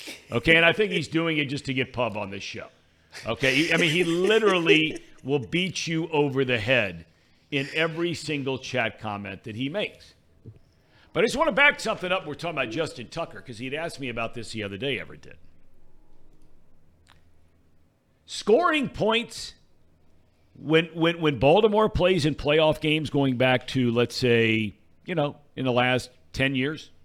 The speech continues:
Speaker 1: how about twenty-four points? He kicked one field goal. Thirty-eight points.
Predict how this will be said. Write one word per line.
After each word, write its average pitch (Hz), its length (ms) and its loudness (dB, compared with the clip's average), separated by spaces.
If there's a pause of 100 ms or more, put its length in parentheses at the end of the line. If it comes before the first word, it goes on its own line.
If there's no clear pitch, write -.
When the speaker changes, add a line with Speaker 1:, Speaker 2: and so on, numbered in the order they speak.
(2000)
Speaker 1:
how - 160 4
about 285 600 8
twenty-four 175 680 4
points? - 540 -6 (220)
He 151 160 0
kicked 147 260 -2
one 120 220 -6
field 107 300 -6
goal. 85 200 -14 (1040)
Thirty-eight 233 880 8
points. - 560 -6